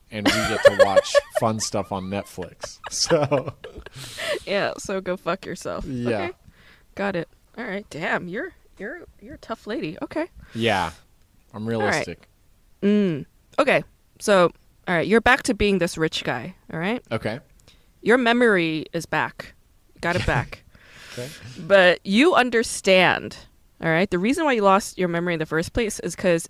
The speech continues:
Speaker 2: genetically, this is a thing. It's in your family, okay? You all have early onset Alzheimer's,
Speaker 1: Shit.
Speaker 2: right?
Speaker 1: Okay.
Speaker 2: This plagued your father, all of your forefathers. And it
Speaker 1: Okay.
Speaker 2: comes around, like, in your mid-thirties. That's when you forget your whole family and you eventually <laughs> die,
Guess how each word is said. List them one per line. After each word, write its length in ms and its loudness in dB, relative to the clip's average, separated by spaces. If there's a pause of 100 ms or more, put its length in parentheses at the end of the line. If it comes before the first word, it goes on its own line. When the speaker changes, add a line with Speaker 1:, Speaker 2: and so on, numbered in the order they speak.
(120)
Speaker 2:
genetically, 680 0
this 200 -8
is 120 -12
a 40 -8
thing. 360 -4
It's 160 -12
in 100 -6
your 80 -6
family, 500 -10 (280)
okay? 300 -8 (120)
You 260 -4
all 300 6
have 400 2
early 440 2
onset 580 0 (280)
Alzheimer's, 720 -4
Speaker 1:
Shit. 520 -4
Speaker 2:
right? 320 -2
Speaker 1:
Okay. 440 -8
Speaker 2:
This 180 0
plagued 420 -2
your 160 4
father, 720 4 (100)
all 320 2
of 100 -6
your 100 -4
forefathers. 920 -8 (260)
And 160 0
it 80 0
Speaker 1:
Okay. 80 -6
Speaker 2:
comes 360 0
around, 560 4
like, 320 -4
in 180 -8
your 160 -8
mid-thirties. 840 -10 (140)
That's 220 -10
when 120 -4
you 140 -6
forget 340 -4
your 140 -2
whole 160 -4
family 480 -2
and 100 -4
you 80 -4
eventually 580 -2
<laughs> 40 -20
die, 540 2